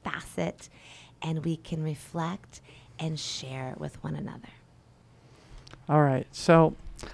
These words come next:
Speaker 2: I'm gonna have to meditate on the whole love thing.
Speaker 1: Yes.
Speaker 2: I appreciate your perspective. <laughs> And, and it's good for people to hear that, different perspectives, and find your truth,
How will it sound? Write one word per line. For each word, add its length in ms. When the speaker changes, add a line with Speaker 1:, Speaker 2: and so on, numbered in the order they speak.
Speaker 2:
I'm 100
gonna 160
have 120
to 80
meditate 500
on 140
the 80
whole 180
love 240
thing. 360
Speaker 1:
Yes. 380
Speaker 2:
I 120
appreciate 560
your 120
perspective. 920
<laughs> 400
And, 280
and 220
it's 180
good 160
for 140
people 320
to 100
hear 240
that, 280
different 300
perspectives, 760
and 500
find 380
your 160
truth, 540